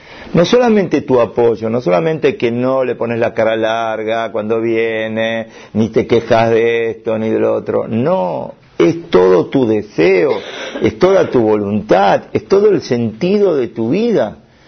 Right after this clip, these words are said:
Y cuando vos tenés esto asumido, sí, esta yo creo que es la teshuvá más grande que uno puede hacer, porque esto implica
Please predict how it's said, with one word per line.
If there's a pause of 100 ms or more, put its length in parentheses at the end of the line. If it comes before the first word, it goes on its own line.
(300)
Y
cuando
vos
tenés
esto
asumido, (420)
sí, (160)
esta
yo
creo
que
es
la
teshuvá
más
grande
que
uno
puede
hacer,
porque
esto
implica